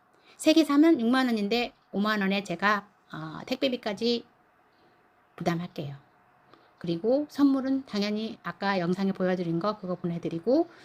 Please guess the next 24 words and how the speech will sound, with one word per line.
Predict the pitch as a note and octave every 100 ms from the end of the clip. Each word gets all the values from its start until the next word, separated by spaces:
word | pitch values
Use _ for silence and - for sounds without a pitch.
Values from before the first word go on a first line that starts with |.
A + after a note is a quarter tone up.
| -
그리고 | - F#3 F#3+
일 | G3 A#3+
부에서도 | C4+ B3+ A#3+ A3 A3 G#3+
마찬가지로 | F3 G#3+ G#3 G3 G#3
삼만 | G#3 C4+ C4 B3+
원. | F#3 C#3 _ _ _ _ _ _ _ _ _
근데 | - A#3+ A#3+ F#3+
삼만 | - E4+ F#4
원, | E4+ A#3
이만 | B3+ C4+
원 | A#3
섞어가지고 | C4+ E4 D#4 B3 A3
막 | F#3 F3
이거 | G3+ A3+
더 | A3+ G#3+
주세요, | A3+ A#3 G3+
더 | F#3+
주세요 | G#3 G#3 F#3
그러지 | F#3+ F#3+ F3+
마시고요. | D#3+ F#3 F#3+ G3+ E3+ - -
삼만 | - D4 D#4+
원짜리는 | D4+ C#4+ B3 B3+
삼만 | C4 C#4 C#4
원에 | B3+ F#3 C#3+